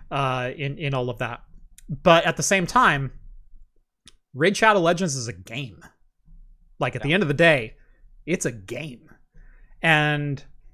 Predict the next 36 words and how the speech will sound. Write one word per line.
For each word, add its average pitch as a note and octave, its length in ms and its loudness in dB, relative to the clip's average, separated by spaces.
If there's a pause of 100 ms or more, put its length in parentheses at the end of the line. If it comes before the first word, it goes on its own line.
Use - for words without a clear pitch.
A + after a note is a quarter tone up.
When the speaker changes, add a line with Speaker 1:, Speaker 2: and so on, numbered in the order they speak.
(640)
Speaker 1:
I F3+ 140 8
watched F#3+ 420 2
the D3+ 120 0
backlash D#3+ 640 2
that C#3+ 100 -4
Linus C#3+ 480 0
took - 480 -6
for - 180 -2
doing D3+ 260 0
a C#3 40 -2
Raid C#3+ 240 -2
Shadow E3 260 0
Legends C3 400 -4
ad A2 320 -10 (220)
at E3 160 -4
the C#3 120 -4
end D#3+ 100 -2
of D3 80 -2
one D#3+ 160 2
of D#3 60 0
his C#3+ 140 -4
videos. B2 560 -4 (1040)
And, C#3 880 2 (240)
and F3 120 4
it F3 80 0
got E3+ 300 6
Linus's C#3+ 600 2
attention C#3 640 -6 (320)
to E3 160 0
personally G3+ 520 0
respond F3+ 420 0
on C3+ 120 0
Twitter, D#3 480 2 (600)
uh, D#3 300 4
about, C#3+ 400 4
like, C3 340 -2